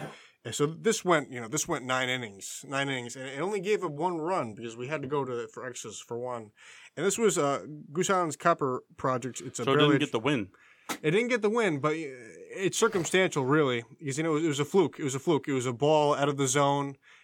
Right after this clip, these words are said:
Speaker 2: and the, the third baseman really, he knocked it out. He,
Speaker 1: How
Speaker 2: he's
Speaker 1: about this? How about it was an error on the outfielder?
Speaker 2: I, I will accept that. And
Speaker 1: So
Speaker 2: Goose
Speaker 1: not an
Speaker 2: Island
Speaker 1: earned run.
Speaker 2: Bingo.
Speaker 1: Inside the park home run, not an earned run.
Speaker 2: I agree with that. And Goose Island came out with this Copper Project, which I think was new to this year.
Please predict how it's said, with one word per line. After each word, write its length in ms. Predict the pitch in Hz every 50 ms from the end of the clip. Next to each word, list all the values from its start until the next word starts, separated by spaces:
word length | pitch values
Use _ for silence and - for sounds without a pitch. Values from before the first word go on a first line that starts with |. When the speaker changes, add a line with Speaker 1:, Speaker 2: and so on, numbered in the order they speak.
| _ _ _
Speaker 2:
and 200 | 131 131 135 131
the, 300 | 127 123 123 127 123 127 120
the 80 | 123
third 300 | 120 - 160 156 143 123
baseman 360 | 156 151 147 135 - 147 131
really, 280 | 127 131 143 143 143 147 143
he 120 | 147 151 147
knocked 280 | 165 165 165 160 -
it 80 | 156 143
out. 220 | 131 113 98 -
He, 200 | - 135 147 156
Speaker 1:
How 80 | 131 143 165
Speaker 2:
he's 40 | 185
Speaker 1:
about 80 | 196 160
this? 140 | 151 - -
How 60 | 156
about 140 | 160 180 180
it 40 | 160
was 100 | 131 123
an 80 | 127 -
error 360 | - 123 127 131 127 123 123
on 80 | 120 113
the 100 | 113 107
outfielder? 480 | 107 107 - 107 107 107 107 107 101 - _ _ _ _ _ -
Speaker 2:
I, 100 | 165 180
I 160 | - 180 190
will 120 | 208 196
accept 320 | 175 - - 180 160 - -
that. 200 | 151 131 110 - _ _ _ _ - - - - _ _ _
And 160 | 131 131 123
Speaker 1:
So 60 | - 202
Speaker 2:
Goose 80 | 196
Speaker 1:
not 80 | 135 139
an 60 | 208
Speaker 2:
Island 120 | 196 175 -
Speaker 1:
earned 240 | 135 131 131 123 110
run. 260 | 110 107 104 95 92 _ _ _ _ _ _ _ - - _ - - _ _ _ _ _ _ _
Speaker 2:
Bingo. 440 | 123 143 143 139 127 123 107 98 - _ _
Speaker 1:
Inside 260 | - 165 160 196 202
the 80 | 185 190
park 240 | - - 165 156 -
home 220 | 165 156 139 135
run, 160 | 135 135 123
not 180 | 120 120 120 120
an 80 | 117 117
earned 240 | 123 113 107 107 101
run. 220 | 101 98 98 95 _ _ -
Speaker 2:
I 120 | 127 139
agree 200 | 143 131 139 139
with 120 | 135 131
that. 240 | 120 123 113 - - - - -
And 80 | 160 131
Goose 180 | 127 175 165 -
Island 280 | 196 202 202 190 180
came 200 | - - 185 180
out 140 | 180 185 170
with 80 | 143 123
this 140 | 127 -
Copper 240 | - 165 170 165 170
Project, 340 | 156 - 160 156 - 151 139
which 100 | 147 147
I 40 | 143
think 180 | 143 247 277 285
was 120 | 302 196
new 120 | 170 190 202
to 80 | 175 160
this 180 | 143 127 131
year. 320 | 160 190 170 107 90 90